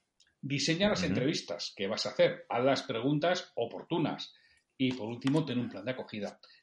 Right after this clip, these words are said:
Speaker 1: Que es que además todo esto, que es que lo vas a repetir el ochenta por ciento, en el ochenta por ciento de las contrataciones es lo mismo. Es que es un trabajo de base y esto hace que tu empresa valga más, ¿eh? Parece una tontería, pero esto hace que tu empresa valga más.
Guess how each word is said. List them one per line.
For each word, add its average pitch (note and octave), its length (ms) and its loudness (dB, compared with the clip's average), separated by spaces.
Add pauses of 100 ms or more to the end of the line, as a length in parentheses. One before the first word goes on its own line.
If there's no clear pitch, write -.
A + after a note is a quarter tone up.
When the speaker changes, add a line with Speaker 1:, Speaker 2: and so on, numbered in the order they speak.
Speaker 1:
Que - 120 -4
es - 80 -6
que F3 100 4
además E3 360 2
todo G#3 260 8
esto, G2 400 -2 (240)
que B2+ 80 -8
es G2+ 100 -8
que - 280 0
lo C3+ 120 6
vas D#3 160 6
a F3 60 2
repetir D#3 480 2
el C3+ 180 6
ochenta E3+ 500 4
por - 200 -6
ciento, E3 440 -2
en C3 100 4
el C3+ 180 8
ochenta G3 280 2
por F#3+ 120 4
ciento F#3+ 120 4
de F#3+ 40 6
las F#3 100 0
contrataciones E3 640 4
es F#3 60 2
lo E3 80 2
mismo. A3 440 0 (1080)
Es C3+ 120 -4
que - 80 -2
es - 100 2
un F#3+ 100 4
trabajo F3+ 360 6
de E3 120 8
base G3+ 500 4
y E3+ 140 4
esto G#3 200 4
hace G#3 300 2
que F3+ 80 -2
tu D#3 120 -2
empresa D3+ 220 0
valga E3 220 6
más, F#3+ 260 0
¿eh? - 200 -6 (500)
Parece G3 200 4
una A#3 140 4
tontería, F#3+ 380 4
pero D3 140 2
esto F#3 140 -2
hace F#3 100 -2
que E3+ 80 -4
tu D#3 60 6
empresa E3 220 2
valga D3 200 4
más. - 340 -6